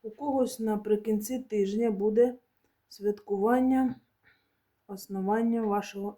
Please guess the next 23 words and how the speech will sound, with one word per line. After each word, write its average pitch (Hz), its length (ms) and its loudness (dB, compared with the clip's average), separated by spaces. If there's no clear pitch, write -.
вашої 208 420 -2
родини. 165 480 -4
Ось 240 220 -4
тут 208 280 -4
вам 185 200 -2
каблучка, 240 680 -2
документи, 208 720 2
державна 202 600 2
установа, 240 720 0
можливе 214 760 2
ось 196 320 -10
тут 185 260 -8
покровительство 208 800 4
вищих 190 440 -2
сил, 185 360 -2
це - 360 -4
можливо 208 500 6
вінчання. 202 840 -2
Ось 214 320 0
тут 214 260 -6
троянда, 214 680 4
це 220 180 -6
кохання, 247 680 0